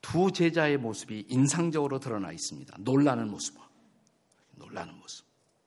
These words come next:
그 옆에 있었던 어느 청년, 우리처럼 그냥 메시아를 믿었다가 실망했을 어떤 사람이라고 생각했던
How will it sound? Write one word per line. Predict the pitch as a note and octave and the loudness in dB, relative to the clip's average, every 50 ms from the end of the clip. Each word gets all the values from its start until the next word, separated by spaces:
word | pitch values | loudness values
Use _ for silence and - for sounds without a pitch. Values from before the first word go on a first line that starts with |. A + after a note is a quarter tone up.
| _ _ _ _ _ _ _ _ _ _ _ _ _ _ _ _ _ _ _ _ _ _ _ _ _ _ _ _ _ _ _ _ _ _ _ _ _ _ _ _ _ _ _ _ _ _ _ _ _ _ _ _ _ _ _ _ _ _ _ - | _ _ _ _ _ _ _ _ _ _ _ _ _ _ _ _ _ _ _ _ _ _ _ _ _ _ _ _ _ _ _ _ _ _ _ _ _ _ _ _ _ _ _ _ _ _ _ _ _ _ _ _ _ _ _ _ _ _ _ 0
그 | - C#3+ C3 | 4 4 6
옆에 | B2+ B2 A#2 - - B2+ | 6 4 2 0 0 0
있었던 | A#2+ - C3+ A#2 - - B2 A#2 A2+ A2+ A2 - | 0 0 0 -2 -2 -2 -2 -2 -2 -4 -4 0
어느 | - B2 C3 C#3+ D#3 E3 D#3 D#3+ | 2 2 4 4 2 0 0 0
청년, | E3 - - F#3 F#3 F3 D3+ A2 D#2+ - - - - _ _ _ _ _ _ _ _ _ _ _ _ _ _ _ _ _ _ _ _ _ _ _ _ _ _ _ _ _ _ _ _ | -2 -4 -4 -4 -4 -2 -2 -4 -4 -8 -12 -18 -20 _ _ _ _ _ _ _ _ _ _ _ _ _ _ _ _ _ _ _ _ _ _ _ _ _ _ _ _ _ _ _ _
우리처럼 | - A#2+ D3 D#3 D#3 D3+ - D3+ C3+ C#3 C3+ C3 C#3 C#3 | 2 6 6 6 6 4 4 4 4 4 4 4 0 0
그냥 | - D#3 D#3 D#3+ D3 C3 C3 B2+ C#3 - - - - - | 2 2 4 4 4 4 2 -2 -8 -10 -16 -20 -18 -6
메시아를 | - B2 D3 D3+ - - D#3+ D3+ D3 D3+ D#3 | 0 2 2 4 6 6 6 6 6 4 2
믿었다가 | D3+ D3 D#3+ E3+ E3+ E3+ E3+ E3+ D#3 E3 D#3+ D#3+ E3 - - - - | 2 4 6 6 6 6 4 4 4 4 2 2 -2 -10 -20 -18 -8
실망했을 | - - - - G3 G3 G#3+ G#3+ G3 G3 G3 F3+ - G3 F#3 F3 - | -2 -2 0 0 2 2 4 4 4 2 2 0 0 0 0 2 2
어떤 | F3+ F3 - - F3+ F3 | 2 2 4 4 2 2
사람이라고 | D#3+ - E3 D#3 D#3 D#3 D#3 D3 D3 C#3 C#3+ | 2 0 2 2 4 4 6 4 4 4 4
생각했던 | D3 - - D3 D3 C#3+ C#3 C3 - - C3 - - - C#3+ C3+ B2+ B2+ | 0 -2 0 0 2 2 2 2 0 -4 -6 -4 -2 0 0 0 0 -2